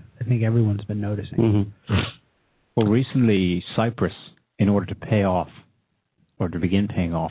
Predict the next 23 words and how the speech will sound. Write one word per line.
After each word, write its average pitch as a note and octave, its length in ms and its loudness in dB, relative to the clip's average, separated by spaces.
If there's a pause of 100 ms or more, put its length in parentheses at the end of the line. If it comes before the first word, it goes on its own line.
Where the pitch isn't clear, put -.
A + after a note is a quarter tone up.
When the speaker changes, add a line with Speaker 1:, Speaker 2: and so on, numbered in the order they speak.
Speaker 3:
some E2 140 -4
of D#2 60 -8
his E2 80 -6 (100)
debt, G#2+ 220 0 (800)
had F#2+ 160 -2
to F#2+ 60 -2 (100)
sell E2+ 440 -4 (640)
some F#2 180 -2
of E2 40 -10
his, - 220 -12
uh, D#2+ 420 -6 (160)
country's F#2+ 400 -4
reserve F2+ 340 -6
of E2+ 140 -14
gold. C#3+ 320 -4 (1000)
So F#2+ 440 -8 (380)
you've A2+ 160 -8
gotta B2+ 200 2
wonder G#2 300 -4
right F2 240 -10
there, F#2+ 380 -10 (1000)
you G#2 80 -10
know, D#2+ 180 -10